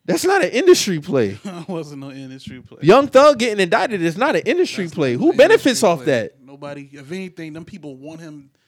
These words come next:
Speaker 2: They would have rather him not even have his hands in
Speaker 1: If
Speaker 2: this
Speaker 1: that's
Speaker 2: shit.
Speaker 1: the case, they would have had no problem giving this man bail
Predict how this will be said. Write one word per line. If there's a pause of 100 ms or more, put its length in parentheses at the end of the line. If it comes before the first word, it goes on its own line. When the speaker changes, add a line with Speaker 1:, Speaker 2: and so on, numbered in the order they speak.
(220)
Speaker 2:
They
would
have
rather
him
not
even
have
his
hands
in
Speaker 1:
If
Speaker 2:
this
Speaker 1:
that's
Speaker 2:
shit.
Speaker 1:
the
case,
they
would
have
had
no
problem
giving
this
man
bail